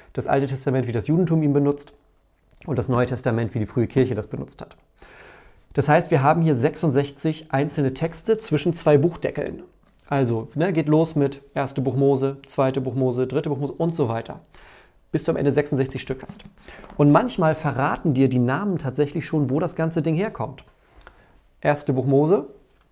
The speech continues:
zweite Buch Mose, dritte Buch, vierte, fün-, fünfte Buch Mose, die gehören irgendwie zusammen.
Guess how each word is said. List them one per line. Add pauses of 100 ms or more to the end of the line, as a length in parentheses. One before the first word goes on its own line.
(120)
zweite
Buch
Mose,
dritte
Buch,
vierte,
fün-,
fünfte
Buch
Mose,
die
gehören
irgendwie
zusammen.